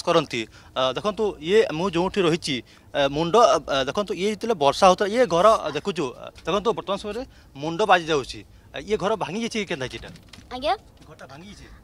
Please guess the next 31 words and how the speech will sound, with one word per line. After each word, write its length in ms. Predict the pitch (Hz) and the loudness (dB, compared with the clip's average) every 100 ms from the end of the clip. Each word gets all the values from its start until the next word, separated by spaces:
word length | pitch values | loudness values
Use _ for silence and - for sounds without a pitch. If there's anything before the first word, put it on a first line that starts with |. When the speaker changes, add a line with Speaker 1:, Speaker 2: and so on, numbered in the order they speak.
| - 240 | -8 -6
Speaker 2:
ଆଜ୍ଞା 200 | 262 330 | -2 2
ସାର୍, 180 | 339 320 | 2 4
ହଁ, 100 | 285 | 4
ଏଇଟା 140 | 269 | 2
ବର୍ଷାରେ 420 | 262 269 262 294 302 | 4 2 2 0 0
ପୁରା 260 | 285 285 | 0 0
ଭାଙ୍ଗି 300 | 285 254 240 240 | 2 0 0 0
ଯାଇଛି 240 | 220 214 | -2 -2
ଆଜ୍ଞା। 240 | 196 214 294 - | -4 -6 -10 -16
Speaker 1:
ଭାଙ୍ଗି 200 | 135 151 | -18 -18
ଯାଇଛି? 140 | 139 - - | -20 -20 -10
Speaker 2:
ହଁ। 140 | 208 185 - - | -6 -6 -8 -20
Speaker 1:
ଏଇଟା 180 | 151 170 | -14 -14
ନହେଲେ 160 | 170 165 | -14 -14
ହାଇଟ୍ 200 | - - | -16 -12
ଥିଲା 120 | 156 | -14
ଆଗରୁ? 180 | 123 - - - - | -14 -18 -20 -6 4
Speaker 2:
ଆଗରୁ 280 | 254 269 339 | 4 4 -2
ବହୁତ 260 | 285 320 285 | 0 -2 -2
ହାଇଟ୍ 160 | 240 | -6
କରାହେଇଥିଲା 500 | - 208 196 202 196 | -2 -2 -2 -6 -6
ଆଜ୍ଞା, 220 | 190 214 311 | -4 -4 -6
Speaker 1:
ହଁ। 240 | 311 - | -8 -8
Speaker 2:
ଉଚ୍ଚ 200 | 214 220 240 | -6 -2 -2
ଥିଲା, 260 | 214 214 339 339 - | -2 -4 -4 -6 -6
ଆଗରୁ 200 | 208 226 | -6 -4
ଉଚ୍ଚ 160 | 220 233 | -6 -6
ବହୁତ 240 | 202 208 202 | -8 -10 -12
ଥିଲା। 220 | 190 233 | -10 -10
Speaker 1:
ଆଉ 420 | 302 - - - - | -14 -20 -20 -20 -20
କିଏ 140 | 190 | -16